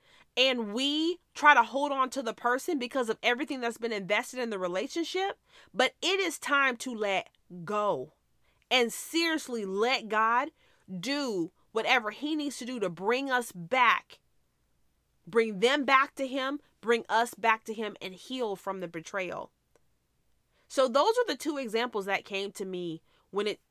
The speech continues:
um, when it comes to betrayal. But as you notice in the title of this podcast, I also have the, the sentence of, "I needed that." Betrayals show you who you really are.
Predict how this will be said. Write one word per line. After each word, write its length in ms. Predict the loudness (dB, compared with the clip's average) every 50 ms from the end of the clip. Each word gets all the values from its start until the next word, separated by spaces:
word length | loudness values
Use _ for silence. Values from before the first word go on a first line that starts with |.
| _ _ -4
um, 540 | -4 -2 -2 -4 -6 -8 -10 -14 -18 -18 _
when 180 | -6 -2 -2
it 80 | -2 -2
comes 260 | -2 -4 -4 -4 -4
to 80 | -8 -8
betrayal. 640 | -8 -8 -8 -6 -6 -4 -4 -4 -6 -6 -8 -12 _ _ _ _ _ _ -20 -20 _ 0
But 360 | 4 6 6 6 6 2 -2 _ _ _ _
as 180 | 6 6 6 6
you 120 | 4 6
notice 340 | 6 6 4 4 2 -2 -4
in 80 | -4 -4
the 80 | -4
title 440 | -4 0 0 2 2 2 0 0 -2
of 100 | -2 -2
this 160 | -4 -10 -8
podcast, 680 | -2 0 0 0 0 -2 -4 -2 -2 -2 -2 -4 -8 -4 _
I 120 | 2 4 4
also 440 | 4 4 2 2 0 -2 -4 -2
have 220 | 0 0 0 -2 -2
the, 160 | -6 -10 -10 -10 -10
the 200 | -6 -6 -6 -6
sentence 460 | -4 -2 -2 -2 -2 -4 -8 -8 -6
of, 320 | -4 -4 -4 -4 -6 -8 _ _ _ _ _ _
"I 160 | 4 6 6
needed 440 | 4 0 -4 -4 -4 -4 -6 -6 -4
that." 300 | -4 -4 -4 -6 -12 -14 _ _ _ _ _ _ _ _ _ _ _ _ _ _ _ _ _ _ _ _ _ _ 4
Betrayals 640 | 4 4 4 4 2 4 6 6 6 6 4 4 2
show 320 | -2 -2 0 0 0 0
you 360 | -2 -4 -4 -4 -4 -6 -6 -10 -12
who 160 | -12 -8 -8
you 180 | -6 -6 -6 -6
really 360 | -4 -4 -4 -4 -4 -6 -4
are. 320 | -4 -2 -4 -4 -4 -8